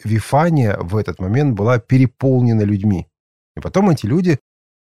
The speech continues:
в Иерусалиме расскажут о том, что произошло в Вифании,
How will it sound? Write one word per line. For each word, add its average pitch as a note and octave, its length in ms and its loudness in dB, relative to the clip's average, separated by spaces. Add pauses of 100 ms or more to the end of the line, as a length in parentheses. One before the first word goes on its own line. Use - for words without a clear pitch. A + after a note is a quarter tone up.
в D#2+ 160 -4
Иерусалиме A2 540 0
расскажут A#2 840 -2 (320)
о D#2 80 -6
том, E3 220 0
что - 180 -4
произошло E2+ 480 -6
в D#2+ 60 -6
Вифании, C3 680 0